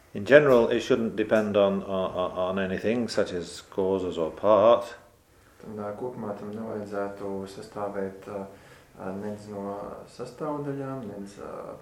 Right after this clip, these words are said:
Speaker 2: rasties no cēloņiem.
Speaker 1: Self-sufficient. But then, uh, in particular, with substantially existent, it shouldn't depend upon, on the mind identifying it somehow. It shouldn't depend upon the mind, uh, observing it.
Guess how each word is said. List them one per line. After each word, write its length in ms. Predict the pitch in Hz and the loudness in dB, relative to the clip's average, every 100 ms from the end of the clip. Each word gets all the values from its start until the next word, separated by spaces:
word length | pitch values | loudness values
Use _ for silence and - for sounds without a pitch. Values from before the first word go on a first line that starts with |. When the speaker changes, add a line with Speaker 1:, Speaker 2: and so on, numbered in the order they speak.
| - 92 | -16 -14
Speaker 2:
rasties 320 | 101 - - | -14 -14 -16
no 160 | - - | -14 -12
cēloņiem. 500 | 147 123 104 104 98 98 - - - _ _ _ | -8 -8 -8 -8 -10 -12 -18 -20 -20 _ _ _
Speaker 1:
Self-sufficient. 840 | - 98 95 95 92 - 147 151 - - - - - - | -2 0 0 -4 -10 2 2 2 -6 -14 -20 -20 -20 -6
But 100 | 110 | 2
then, 240 | 120 120 | 4 4
uh, 300 | 113 113 113 | 4 6 6
in 140 | 113 110 | 4 0
particular, 600 | 123 151 - 117 110 104 | 0 0 2 6 8 8
with 220 | 104 107 | 6 4
substantially 600 | - 123 - 127 123 107 | 4 2 4 4 4 4
existent, 500 | 101 170 180 - 87 | 4 6 4 2 -2
it 160 | 107 101 | 0 0
shouldn't 360 | - 123 113 98 | 0 0 0 0
depend 440 | 104 113 107 104 | 0 2 2 2
upon, 540 | 101 98 98 95 95 - - - - - _ | 2 4 4 2 -4 -10 -20 -20 -20 -20 _
on 140 | 101 101 | -6 -2
the 80 | 98 | 2
mind 720 | 110 113 110 101 95 87 95 - 110 | 6 8 6 4 0 -6 -10 -6 0
identifying 840 | 107 101 160 151 135 98 85 82 | 0 4 2 2 0 0 0 -4
it 100 | 73 | -8
somehow. 320 | - 76 73 | -8 -8 -10
It 80 | - | -10
shouldn't 280 | - 127 117 | -4 -4 -2
depend 500 | 104 - 117 117 113 | -6 -4 -2 0 -2
upon 440 | 110 92 92 92 - - - - - | 0 0 0 -4 -10 -18 -20 -20 -12
the 60 | - | -6
mind, 560 | 98 101 104 101 98 95 | -2 0 0 0 0 4
uh, 380 | 95 95 92 - | 6 6 4 0
observing 580 | 101 95 127 143 107 92 | -4 4 8 8 6 0
it. 240 | 73 - | -6 -10